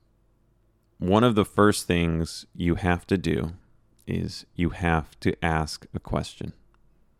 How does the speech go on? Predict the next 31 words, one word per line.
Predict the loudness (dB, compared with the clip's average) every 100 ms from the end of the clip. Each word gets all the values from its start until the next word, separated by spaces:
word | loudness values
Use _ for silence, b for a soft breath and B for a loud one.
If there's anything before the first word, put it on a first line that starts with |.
| _ _ _ _ _ -6
You | 0
have | 2 2 2
to | 2
ask | 4 2 0
a | -6
question. | 0 0 2 0 0 -2 _ _ _ _ _ _ 4
We, | 8 8 8 6 4 0 2
as | 2 4
human | 2 4 4
beings, | 4 4 4 0 -2 -8 -18 _ _ _
know | 0 4 4
very, | 4 6 8 8 6 2
very | 2 4 6 4 2
little | 2 2 2 0 -8 -20 _ _ _ _ _ _ _ _ _ -8
about | -2 4 4 4
a | 0
very | 2 4 6 4
small | 2 2 2
fraction | 0 0 -2 -2 -6 -6 -6 -12
of | -12
things. | -6 -6 -6 -14 -20 -20 _ _ b b b b b b
And | 4 6
in | 8
order | 8 6
to | 2
learn, | 2 4 4 2
in | 2
order | 2 2
to | 0 2
know, | 4 4 4 2 -2 -8 _ _ _ _ _ _ _
we | 0 4 6 6 4 2